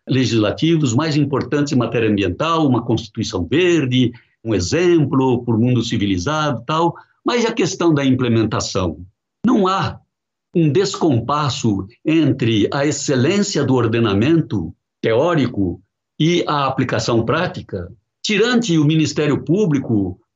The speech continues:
poucos são aqueles que implementam esse arcabouço legislativo maravilhoso que temos, sem nenhum demérito aos demais legitimados,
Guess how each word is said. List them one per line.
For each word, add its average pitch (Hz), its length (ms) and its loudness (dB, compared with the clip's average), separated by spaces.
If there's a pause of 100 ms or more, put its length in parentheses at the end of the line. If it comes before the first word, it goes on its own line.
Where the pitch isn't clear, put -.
(400)
poucos 247 420 2
são 131 460 0 (180)
aqueles 190 540 -2
que 214 140 0
implementam 196 920 0 (380)
esse 165 180 -2
arcabouço 175 600 0
legislativo 139 720 0
maravilhoso 127 720 0
que 117 100 -8
temos, 92 680 -4 (160)
sem 131 180 0
nenhum 135 300 4
demérito 139 800 0 (240)
aos 123 160 0
demais 147 400 2
legitimados, 143 920 0